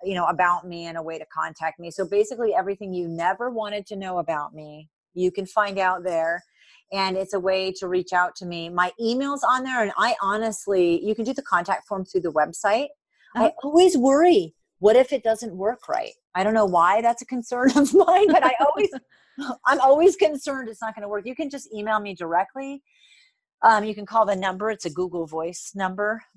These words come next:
Speaker 1: but I love email the best just because I can take my time and think and then respond, but also I know it will get to me.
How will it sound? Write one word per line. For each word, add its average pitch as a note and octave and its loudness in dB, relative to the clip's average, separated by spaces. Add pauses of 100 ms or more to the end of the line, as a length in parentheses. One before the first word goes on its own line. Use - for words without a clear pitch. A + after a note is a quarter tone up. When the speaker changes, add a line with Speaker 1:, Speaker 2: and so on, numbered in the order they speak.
Speaker 1:
but G3+ 6 (480)
I C4+ 8
love B3+ 2
email G3+ -6
the F3+ -4
best D3+ -4
just G#3 -8
because F#3+ -8
I F3 -4
can E3+ -18 (120)
take F#3 -12
my D#3 -10 (100)
time F3 -6
and D#3+ -18
think E3+ -16
and D3+ -10
then D#3+ -6
respond, F3 -6
but F3 -2
also F3 -4
I F#3+ -2
know F#3 -10
it D#3 -8
will D#3 -12
get D3+ -10
to G#3+ -18
me. A#3 -16